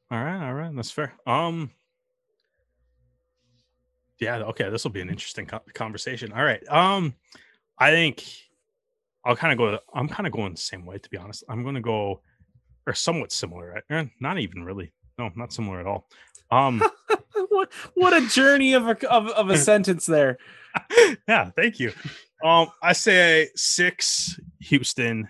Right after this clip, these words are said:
Speaker 1: five, Utah. And then I'm kinda with Stu on the idea that I think one to four will actually, I honestly think one to four will be pretty tight. Um,
Speaker 2: Oh, yeah.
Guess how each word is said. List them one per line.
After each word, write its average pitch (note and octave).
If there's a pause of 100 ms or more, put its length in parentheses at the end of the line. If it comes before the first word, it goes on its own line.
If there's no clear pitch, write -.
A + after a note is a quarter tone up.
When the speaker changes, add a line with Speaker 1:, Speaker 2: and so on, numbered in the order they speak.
(120)
Speaker 1:
five, A#2
Utah. G2 (800)
And A#2+
then A#2+
I'm A2+
kinda C4
with D3
Stu E3+
on C3+
the C3
idea A#2+
that A#2+
I G#2+
think F3
one A2
to B2+
four A#2+
will A#2+
actually, A#2 (160)
I B2
honestly A#2+
think -
one A#2+
to A2+
four A#2+
will G#2
be F#2+
pretty G2+
tight. - (840)
Um, G#2 (200)
Speaker 2:
Oh, A#2+
yeah. G2+